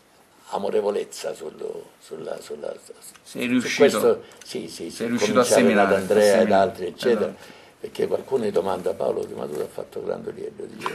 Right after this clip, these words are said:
Speaker 1: "Non c'è, c'è di, dopo di te." No, c'è, ci sono i giovani, ci sono i ragazzi che si sono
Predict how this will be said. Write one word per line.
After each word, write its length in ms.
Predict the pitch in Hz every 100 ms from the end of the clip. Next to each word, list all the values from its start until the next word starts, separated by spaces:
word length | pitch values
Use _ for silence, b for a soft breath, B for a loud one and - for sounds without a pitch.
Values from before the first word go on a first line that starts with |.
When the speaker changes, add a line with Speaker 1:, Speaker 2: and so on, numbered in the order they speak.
| -
Speaker 1:
"Non 140 | 131
c'è, 160 | - -
c'è 260 | - 127 107
di, 560 | 117 123 123 - - -
dopo 240 | 127 -
di 160 | - -
te." 220 | 64 - B B B B
No, 240 | - - -
c'è, 300 | - 127 - - _ _ _ _ _
ci 140 | -
sono 260 | 92 120 92
i 100 | 95
giovani, 400 | 110 107 98 -
ci 120 | -
sono 180 | 87 90
i 40 |
ragazzi 480 | 101 101 85 - -
che 240 | - 73 - b b b
si 160 | -
sono 540 | - 110 90 85 90